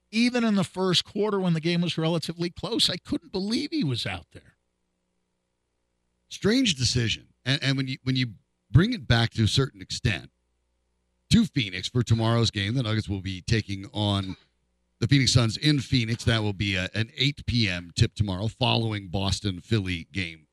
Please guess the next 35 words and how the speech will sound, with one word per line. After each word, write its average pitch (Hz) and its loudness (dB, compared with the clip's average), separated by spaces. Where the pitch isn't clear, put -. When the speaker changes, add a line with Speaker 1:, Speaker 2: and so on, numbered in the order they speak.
Speaker 2:
three. 143 0
They 202 4
at 302 -4
least 196 0
had 160 4
Joel 135 0
Embiid 107 -4
back. 76 -6
And 107 -4
yes, 107 -4
they 113 -2
have, 101 -2
uh, 73 -14
two 147 4
star 110 0
talents 87 -2
and 95 -4
a, 95 -8
a 101 -2
bunch 101 -2
of 87 -8
rather 113 2
good 98 -4
complementary 85 -2
players. 76 -8
The 95 -8
Phoenix 117 -2
Suns 107 0
had 90 -8
built 92 -6
theirs 92 -4
around 85 -10
three 170 0
star 92 -4
talents, 85 -8